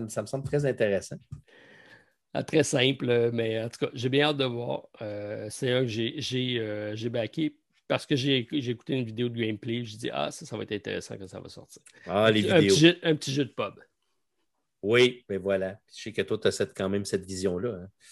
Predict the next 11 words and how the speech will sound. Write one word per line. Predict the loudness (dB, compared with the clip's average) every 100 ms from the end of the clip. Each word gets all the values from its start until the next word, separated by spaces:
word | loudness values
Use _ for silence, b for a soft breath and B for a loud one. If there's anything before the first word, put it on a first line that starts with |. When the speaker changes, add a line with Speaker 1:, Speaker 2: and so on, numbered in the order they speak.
| B B B -2
Speaker 2:
Oui. | 2 2 0
Speaker 1:
Faut |
que, | -16 -14
tu, | -14 -12
faut | -8
que | -4
tu | 2
réfléchisses | 2 4 0 0 0
à | 0
ça. | -4 -12 _ _ _ -16
Speaker 2:
Exactement. | -14 -12 -12 -12 -14